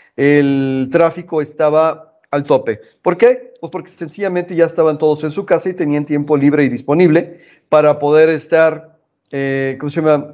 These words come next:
Eh, pues trabajando o revisua-, revisando, este, contenidos o entreteniéndose a través del uso del Internet.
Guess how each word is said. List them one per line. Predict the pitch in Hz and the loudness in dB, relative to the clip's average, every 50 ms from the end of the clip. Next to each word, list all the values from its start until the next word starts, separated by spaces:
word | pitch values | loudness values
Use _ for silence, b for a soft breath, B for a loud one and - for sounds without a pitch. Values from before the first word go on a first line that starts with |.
| - _ _ _ - | -20 _ _ _ -4
Eh, | 143 139 139 139 135 135 135 135 131 - 110 107 | -2 0 0 0 2 2 0 0 -2 -4 -4 -2
pues | 143 139 139 | -2 -2 0
trabajando | - 160 151 147 143 143 160 165 170 170 175 175 | 2 2 2 2 2 2 0 0 0 2 2 4
o | 165 156 147 143 143 | 4 4 4 2 0
revisua-, | 135 139 131 123 - 151 147 143 | -2 -4 -6 -4 -2 -2 -2 -2
revisando, | 123 139 139 135 135 156 156 156 156 156 151 147 147 147 B B B B B B | -2 -4 -6 -4 0 0 0 2 2 2 2 2 2 -2 B B B B B B
este, | B 117 123 120 120 - 127 | B -4 -4 -4 -2 -4 -4
contenidos | - 135 127 117 143 143 160 175 180 180 170 180 175 170 175 175 170 175 170 | -4 -4 -2 -2 0 2 4 4 4 6 6 6 6 6 4 2 0 0 -2
o | 151 143 139 | -2 -2 -2
entreteniéndose | 135 123 139 127 - 139 135 139 143 143 135 131 - 143 135 131 135 - _ _ - | -4 -6 -8 -8 -6 -6 -4 -4 -4 -4 -4 -4 -6 -6 -6 -6 -8 -14 _ _ -12
a | 117 113 | -10 -2
través | 127 127 127 127 131 123 | 0 2 2 2 0 -2
del | 131 123 | -2 -4
uso | 123 120 - 139 120 | -4 -4 -4 -4 -4
del | 110 101 | -4 -4
Internet. | 104 101 - 104 90 95 92 78 - - _ | -6 -6 -4 -6 -4 -4 -6 -8 -8 -10 _